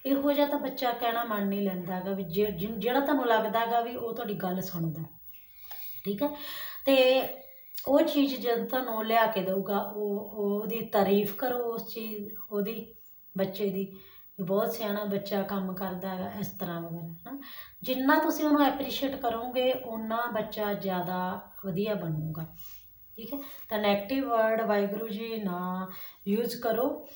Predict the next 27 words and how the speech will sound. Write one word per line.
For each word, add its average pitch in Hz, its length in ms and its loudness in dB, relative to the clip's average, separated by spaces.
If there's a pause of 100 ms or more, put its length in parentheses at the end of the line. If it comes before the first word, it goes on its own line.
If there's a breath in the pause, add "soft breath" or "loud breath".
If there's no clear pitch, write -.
(380 loud breath)
ਤੇ 254 280 4 (100)
ਅਗਲੀ 277 300 8
ਗੱਲ 302 220 10
ਹੈ 285 80 10
ਵਾਹਿਗੁਰੂ 277 440 6
ਜੀ, 294 340 4
ਜੇਕਰ 233 380 2 (480)
ਤੁਸੀਂ 254 300 -4
ਬੱਚੇ 226 640 0
ਨੂੰ, 208 840 -2
ਅ, - 720 -4
ਚੰਗੀਆਂ 240 540 2
ਆਦਤਾਂ 208 400 2
ਦੇਣੀਆਂ 185 440 0
ਚਾਹੁੰਦੇ 185 520 -4
ਆ, 226 280 -4 (460 loud breath)
ਤਾਂ 247 600 4
ਰੋਲ 226 880 0
ਮਾਡਲ 208 440 4
ਬਣੋ। 170 480 -2 (840 loud breath)
ਰੋਲ 214 280 0
ਮਾਡਲ 220 320 -4
ਦਾ 220 80 -4
ਮਤਲਬ 208 280 -4
ਹੈ 214 60 -2
ਵਾਹਿਗੁਰੂ 208 420 -2
ਜੀ 277 320 -2